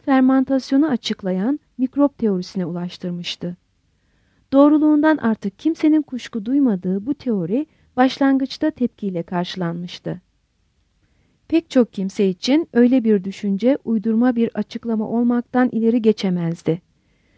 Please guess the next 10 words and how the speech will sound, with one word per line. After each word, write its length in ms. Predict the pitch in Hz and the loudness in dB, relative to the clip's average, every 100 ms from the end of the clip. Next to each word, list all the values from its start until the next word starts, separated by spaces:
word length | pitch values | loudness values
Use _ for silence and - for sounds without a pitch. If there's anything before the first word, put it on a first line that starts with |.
| _ | _
Spontane 680 | - - - 302 302 302 330 285 | -14 -4 4 6 6 4 4 4
üreme 400 | 240 233 285 240 | 2 4 4 4
diye 220 | 220 190 | 2 0
bilinen 500 | 196 185 175 233 277 | -2 -4 -2 2 2
yerleşik 600 | 226 208 202 202 311 - | 2 2 0 -2 -4 0
görüşe 400 | 247 202 - 185 | 0 0 0 -2
göre 400 | 180 175 214 311 _ _ _ - | -2 -2 0 -2 _ _ _ -14
kurtçuk, 580 | - 269 _ 233 262 _ _ _ | -2 -2 _ 0 0 _ _ _
tırtıl, 520 | 233 220 - 196 254 - _ _ | -2 -2 -2 -6 -6 -8 _ _
tenya, 520 | - 269 254 180 233 | 0 4 4 2 0